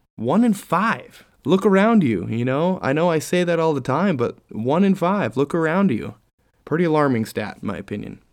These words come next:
All right, let's talk about suicide for a little bit. Men die by suicide three point nine times more than women. And I think I've talked about suicide in the past.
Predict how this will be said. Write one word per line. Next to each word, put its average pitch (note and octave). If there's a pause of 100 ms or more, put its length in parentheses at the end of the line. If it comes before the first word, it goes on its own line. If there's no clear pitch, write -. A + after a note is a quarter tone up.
(240)
All D#3
right, D3
let's F#3
talk G3
about F#3
suicide C#3
for B2
a G#2
little A2+
bit. G#2+ (240)
Men F#3+ (160)
die C3
by A#2+
suicide A#2
three D#3+
point D3+
nine A#2+
times A2+
more C3
than A2+
women. B1 (300)
And A2
I A2+
think F#3
I've F3
talked A#2+
about A#2
suicide G#2+
in G#2+
the F2
past. B2